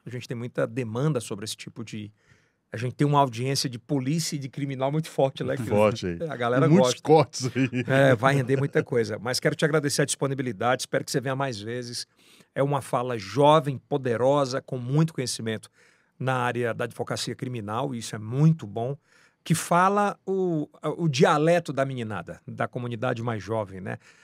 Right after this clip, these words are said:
Speaker 1: É, a gente
Speaker 2: O jovem advogado.
Speaker 1: É, respeitando, obviamente, todos os grandes criminalistas que temos aqui, eu faço referência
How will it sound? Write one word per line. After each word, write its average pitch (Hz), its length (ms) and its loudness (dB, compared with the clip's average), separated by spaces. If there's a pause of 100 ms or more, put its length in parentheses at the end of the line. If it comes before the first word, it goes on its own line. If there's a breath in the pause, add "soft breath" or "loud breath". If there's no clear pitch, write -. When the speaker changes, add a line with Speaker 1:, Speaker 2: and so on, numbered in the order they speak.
(220 soft breath)
Speaker 1:
É, 123 240 -6
a 123 80 -6
gente 117 480 -6
Speaker 2:
O 110 60 -6
jovem 143 440 6
advogado. 113 520 0
Speaker 1:
É, - 20 0
respeitando, 143 640 0
obviamente, 120 460 -6
todos 120 260 -10
os 107 80 -12
grandes 123 320 -4
criminalistas 110 580 -10
que - 80 -20
temos 110 240 -10
aqui, 117 340 -10
eu 110 100 -6
faço - 280 -8
referência 107 520 -8